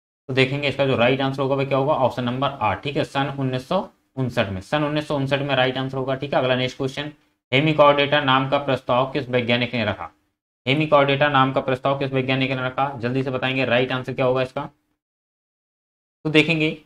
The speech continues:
इसका राइट आंसर जो होगा वो क्या होगा, ऑप्शन नंबर सात, बेटसन। बेटसन हमारा राइट आंसर होगा। ठीक है, अगला नेक्स्ट क्वेश्चन,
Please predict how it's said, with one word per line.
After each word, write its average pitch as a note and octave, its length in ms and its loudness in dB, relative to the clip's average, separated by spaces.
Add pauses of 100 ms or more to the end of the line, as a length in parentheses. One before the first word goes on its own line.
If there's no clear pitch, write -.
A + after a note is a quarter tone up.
(140)
इसका C#3 200 2
राइट C#3+ 280 4
आंसर D3 200 -2
जो D3 120 0
होगा C#3+ 140 4
वो D3 100 2
क्या D3 140 2
होगा, C#3+ 160 4
ऑप्शन C#3 260 2
नंबर C3+ 180 0
सात, G#2+ 220 0
बेटसन। G#2 500 -2
बेटसन C3+ 300 -2
हमारा C3+ 260 0
राइट C3 240 0
आंसर C3 200 -6
होगा। C3+ 180 -2
ठीक C3+ 180 -6
है, A3+ 100 -4 (360)
अगला C3+ 160 4
नेक्स्ट C#3 240 2
क्वेश्चन, C#3 400 -4